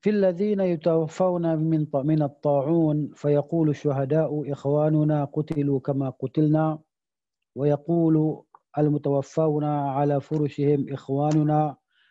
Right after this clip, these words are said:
ماتوا على فرشهم كما متنا.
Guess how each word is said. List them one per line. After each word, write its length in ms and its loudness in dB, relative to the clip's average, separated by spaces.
ماتوا 580 0
على 320 0
فرشهم 720 -4
كما 300 0
متنا. 420 -4